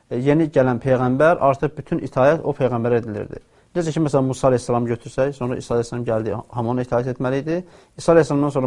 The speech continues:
Muhammed sallallahu əleyhi və səlləm gəldi, ondan sonra da hamı ona itaət etməlidir və öncə bütün peyğəmbərlər də bu cür sadalamaq olar. Ona görə, e, Allah Subhanahu Quran-ı Kərimdə buyurur ki: "Və men yebtəği qeyrəl İslam dinan fələn yuqbələ minhu və huve fil axirəti minəl xasirin." Və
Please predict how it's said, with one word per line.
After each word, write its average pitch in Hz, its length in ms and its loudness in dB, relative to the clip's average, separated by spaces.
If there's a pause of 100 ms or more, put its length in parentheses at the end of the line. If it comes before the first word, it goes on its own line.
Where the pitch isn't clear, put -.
Muhammed 135 240 -2
sallallahu 123 240 -8
əleyhi - 0 -
və - 0 -
səlləm 120 160 -2
gəldi, 113 360 0
ondan 139 280 -2
sonra 131 180 -4
da 143 120 2
hamı 135 160 -2
ona 127 100 -2
itaət 117 240 -2
etməlidir 131 380 -4 (340)
və - 40 2 (120)
öncə 156 220 6 (100)
bütün 147 240 -4
peyğəmbərlər 120 560 0
də 117 120 2 (520)
bu 131 100 -2
cür 127 140 -2
sadalamaq 117 500 -2
olar. 104 160 -2 (560)
Ona 156 160 2
görə, 151 260 6 (540)
e, - 80 -2
Allah 147 240 2
Subhanahu 135 380 -2
Quran-ı 135 260 2
Kərimdə 127 240 -2
buyurur 131 220 0
ki: 143 120 -4
"Və 127 200 2
men 165 160 4
yebtəği 135 560 2
qeyrəl 127 400 2
İslam 123 320 -4 (100)
dinan 151 420 -2 (280)
fələn 151 320 2
yuqbələ 120 400 -2
minhu 107 320 -6 (240)
və 123 80 -6
huve 139 140 -2
fil 117 260 -6
axirəti 117 260 -6
minəl 110 220 -8
xasirin." - 360 -12 (380)
Və 127 60 0